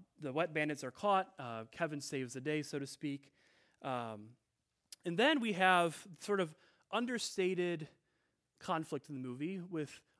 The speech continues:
Old Man Marley, the McAllister's neighbor. Um, Old Man Marley has all these sort of rumors going on around him. And it's just because he's older, he's a little bit different looking and all this sort of thing. But the rumor is that he's a serial killer who's killed his entire family, which is nowhere near the truth.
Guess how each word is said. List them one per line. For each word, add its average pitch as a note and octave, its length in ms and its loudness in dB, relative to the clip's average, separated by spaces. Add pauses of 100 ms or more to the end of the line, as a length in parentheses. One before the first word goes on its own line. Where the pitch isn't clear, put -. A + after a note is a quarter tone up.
Old F#3 220 4
Man D#3+ 320 -2
Marley, C3 400 0
the A#2 240 -4
McAllister's C3 920 -6
neighbor. A2+ 520 -10 (440)
Um, A#2+ 340 -8
Old A#3+ 200 4
Man A#3+ 220 2
Marley F#3 300 4
has D#3 260 0
all E3 180 0
these F3 160 -2
sort E3 140 -4
of B2+ 180 -6
rumors D3 380 0
going C3+ 200 0
on B2+ 120 -2
around A#2+ 340 -4
him. A2 300 -12
And D#3+ 100 -4
it's D#3 80 -4
just C4 160 -8
because E3+ 320 -4
he's D3 180 -4
older, G3 360 4
he's D3 240 -4
a C#3+ 40 -4
little D#3 140 -2
bit B2+ 160 -6
different G3+ 340 2
looking F3 380 -2
and D#3 80 -2
all D#3+ 160 2
this D3 140 -2
sort C#3+ 160 -6
of B2+ 80 -12
thing. C#3 180 -6
But C#3 140 -2 (340)
the F#3 80 0
rumor B3 300 6
is F3 160 2
that E3+ 140 4
he's D#3+ 120 4
a D3+ 60 0
serial A3 420 0
killer D#3 280 -2
who's C3+ 200 -6
killed D#3+ 220 -2
his B2+ 120 -6
entire A#2 320 -6
family, C#3 300 -4
which B2+ 180 -4
is C#3 140 -6
nowhere F#3+ 300 2
near C#3 240 0
the A#2 100 -12
truth. D#3+ 460 -4